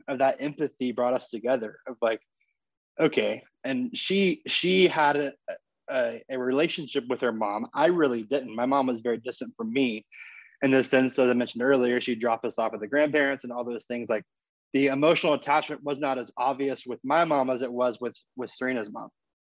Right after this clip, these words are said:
And so she has baggage there that she's worked through.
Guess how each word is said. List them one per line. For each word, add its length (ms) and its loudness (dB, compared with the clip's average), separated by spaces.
And 100 -2
so 140 4
she 240 2
has 460 2
baggage 680 0
there 220 -2
that 100 -12
she's 220 -6
worked 260 -2
through. 200 -4